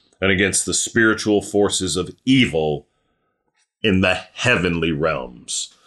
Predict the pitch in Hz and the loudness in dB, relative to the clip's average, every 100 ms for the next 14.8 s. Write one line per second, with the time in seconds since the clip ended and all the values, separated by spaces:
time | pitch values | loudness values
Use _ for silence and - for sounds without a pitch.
0 | _ _ _ _ 101 90 87 87 87 - | _ _ _ _ 0 2 2 2 2 0
1 | 95 85 104 87 71 - _ _ _ - | -2 2 2 2 -2 -12 _ _ _ -4
2 | 110 - 95 92 92 101 107 - 107 85 | -2 0 2 2 2 2 2 2 2 0
3 | - - - - 104 - 92 90 90 - | -6 -8 -4 0 0 0 -4 -2 -2 -2
4 | - - 98 - 76 71 - 78 73 65 | -2 0 -2 -2 -8 -8 -6 -2 -2 -2
5 | - - - 98 - _ _ - - - | -4 -4 -4 -6 -8 _ _ -20 -20 -2
6 | 104 104 90 123 127 123 92 107 107 82 | 2 2 4 4 4 2 4 2 0 -6
7 | 71 92 101 73 - - _ _ _ _ | -4 0 2 0 -10 -14 _ _ _ _
8 | _ _ _ _ - - 117 113 - 113 | _ _ _ _ -4 4 6 6 4 4
9 | 123 147 - - 160 143 98 95 95 - | 6 6 2 2 6 6 6 4 4 2
10 | 98 85 98 107 107 90 92 90 - 95 | 0 2 2 4 2 2 0 -2 -4 0
11 | 85 - 82 76 76 62 - _ _ - | 0 0 -4 -2 -4 -4 -12 _ _ -18
12 | - 82 170 220 151 139 127 127 120 98 | -6 0 2 2 2 0 0 2 2 4
13 | 101 92 95 90 85 - - 90 87 76 | 2 4 4 4 0 -4 -4 -4 -2 -2
14 | 85 92 87 120 117 110 98 90 | 0 -2 2 2 2 2 0 0